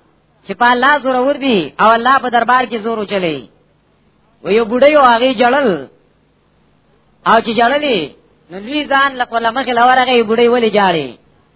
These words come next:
وی: «ژاړم ځکه چې بچی مې نشته.» خو بوډۍ په بچو باندې څه کوي؟ یو خو دا خبره. ها، یې مشرکینو کړې ده. وی: «بچی مې نشته.» وی: «ته زما قسمت وګوره چې بچی مې شته که نه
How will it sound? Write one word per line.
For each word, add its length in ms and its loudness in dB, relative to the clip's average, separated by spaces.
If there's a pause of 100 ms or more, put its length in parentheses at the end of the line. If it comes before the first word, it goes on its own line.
(640)
وی: 120 -4
«ژاړم 360 2 (100)
ځکه 200 0 (120)
چې 100 -8
بچی 300 -2
مې 200 -6
نشته.» 260 -6 (880)
خو 80 -14
بوډۍ 340 2
په 60 -14
بچو 300 -2
باندې 320 0
څه 120 -4
کوي؟ 180 -10 (540)
یو 200 -2
خو 80 -4
دا 140 2
خبره. 380 0 (1120)
ها، 220 -2
یې 60 0
مشرکینو 540 -2
کړې 280 0
ده. 100 0 (1600)
وی: 120 0
«بچی 340 4
مې 180 2
نشته.» 300 2 (1300)
وی: 120 4
«ته 120 4
زما 260 4
قسمت 400 -4
وګوره 360 0
چې 160 -6
بچی 240 -4
مې 160 -8
شته 140 -4
که 120 -6
نه 160 -2